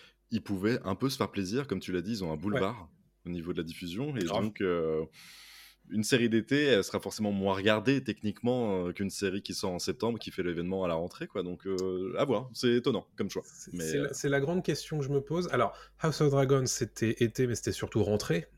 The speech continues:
Speaker 2: en vérité,
Speaker 1: Mhm.
Speaker 2: euh, deux mille vingt-deux. Euh, j'ai souvenir que House, que Game of Thrones, au tout début de sa diffusion, euh, bah, c'était plutôt l'été.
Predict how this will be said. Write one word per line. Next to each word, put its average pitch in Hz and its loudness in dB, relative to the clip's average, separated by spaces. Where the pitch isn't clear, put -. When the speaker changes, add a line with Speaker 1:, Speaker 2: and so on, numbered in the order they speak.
Speaker 2:
en 101 -2
vérité, 95 2
Speaker 1:
Mhm. 92 0
Speaker 2:
euh, 90 -2
deux 95 -2
mille 98 -2
vingt-deux. 104 2
Euh, 95 0
j'ai 104 2
souvenir 143 4
que 120 0
House, 123 0
que 117 4
Game 117 4
of 120 0
Thrones, 127 -2
au 107 2
tout - -2
début 143 4
de 131 -4
sa 123 4
diffusion, 113 -2
euh, 92 0
bah, 90 -2
c'était - -6
plutôt 101 -2
l'été. - 0